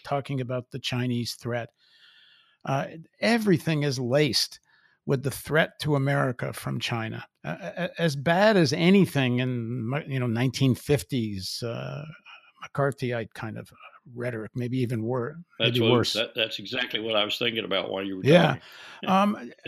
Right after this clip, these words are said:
Speaker 1: as we, uh, if they start to see that this thing is not playing out well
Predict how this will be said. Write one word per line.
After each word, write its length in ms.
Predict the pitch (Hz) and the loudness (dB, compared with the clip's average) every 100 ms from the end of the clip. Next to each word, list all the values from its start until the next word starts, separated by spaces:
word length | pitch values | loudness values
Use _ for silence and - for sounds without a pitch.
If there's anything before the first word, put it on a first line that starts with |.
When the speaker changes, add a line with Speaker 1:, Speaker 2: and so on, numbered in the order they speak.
| - - _ - - | -18 -20 _ -20 -4
Speaker 1:
as 200 | 196 170 | -2 0
we, 200 | 185 196 | 0 0
uh, 180 | 185 208 | -2 -2
if 160 | 202 - | -4 -2
they 140 | 233 | 0
start 320 | - 240 233 | 2 2 0
to 100 | 202 | 0
see 800 | 165 - 196 202 175 135 127 190 165 | 2 4 6 6 6 4 -2 -8 -10
that 320 | 135 143 - | -2 -2 -2
this 240 | - 151 - | -6 -4 -2
thing 180 | 165 147 | 0 0
is 160 | 135 | 0
not 280 | 156 180 185 | 2 2 2
playing 400 | - 185 165 156 | 2 4 6 6
out 260 | 175 196 147 | 4 2 2
well 500 | 135 117 104 101 | 2 2 0 -8